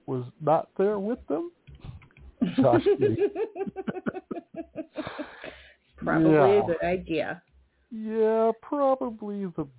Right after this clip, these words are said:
Speaker 1: best idea. <laughs> So, yeah, so those were some of the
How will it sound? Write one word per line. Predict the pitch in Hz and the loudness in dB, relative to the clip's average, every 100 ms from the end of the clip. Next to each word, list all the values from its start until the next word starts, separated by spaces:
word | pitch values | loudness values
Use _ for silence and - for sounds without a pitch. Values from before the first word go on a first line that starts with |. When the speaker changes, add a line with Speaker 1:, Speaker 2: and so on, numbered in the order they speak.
| _ | _
Speaker 1:
best | 127 123 - - - - - | -6 -4 -6 -10 -14 -12 -8
idea. | - - - - - 120 - _ - - 95 73 - - | -6 -8 -14 -12 -8 -8 -10 _ -20 -6 -6 -2 -6 -4
<laughs> | - - - - - - - - 294 285 269 233 - - | -10 -8 -16 -16 -14 -18 -12 -8 -6 -4 -2 -4 -4 -2
So, | 185 151 | 2 2
yeah, | 139 - - _ | 0 -6 -12 _
so | 156 135 131 - 131 | -4 -2 -4 -10 -8
those | 170 220 226 180 | -6 -6 -8 -8
were | 160 151 147 - - | -4 -4 -4 -10 -6
some | 160 156 | -4 -2
of | |
the | 135 | -2